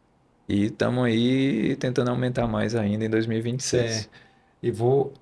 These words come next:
Speaker 2: esses, esses profissionais que você tro-, é, que você trouxe, os médicos, são parceiros, são contratados?
Speaker 1: São parceiros. É, são parceiros da clínica, é, de uma maneira que contratados, assim, eu acho muito,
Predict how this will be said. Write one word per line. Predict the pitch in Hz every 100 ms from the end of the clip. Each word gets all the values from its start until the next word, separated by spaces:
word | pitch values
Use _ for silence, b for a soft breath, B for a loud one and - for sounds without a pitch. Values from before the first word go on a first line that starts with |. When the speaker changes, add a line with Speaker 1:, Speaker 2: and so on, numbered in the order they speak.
| -
Speaker 2:
esses, | 131 - 139 123 -
esses | 131 -
profissionais | 135 123 135 127 127
que | 127
você | 120
tro-, | 117 - -
é, | 117 110 107
que |
você | 123 131
trouxe, | 123 117 -
os | 123
médicos, | 123 117 107 - - - B B B
são | - 113 -
parceiros, | 123 123 156 165 -
são | 117
contratados? | 123 120 110 123 143 147 139 - B B
Speaker 1:
São | - 104
parceiros. | 104 113 - 104 95 - - - - _ _ _ _ -
É, | 101
são | 101 101 101
parceiros | 107 104 107 110 117
da | 107
clínica, | - 107 123 131 143 135 - B B B B _
é, | - 92 92 90 92 92 92 92 92 - _ _ _ _ _ _ -
de | 110
uma | 107
maneira | 107 107 107
que | 110 - 110 110 110 107 107 104 104 113 _ _ _ _ b b b _
contratados, | - 151 139 123 135 131
assim, | 127 120 107 104 110
eu | - - 117
acho | - 123
muito, | 120 123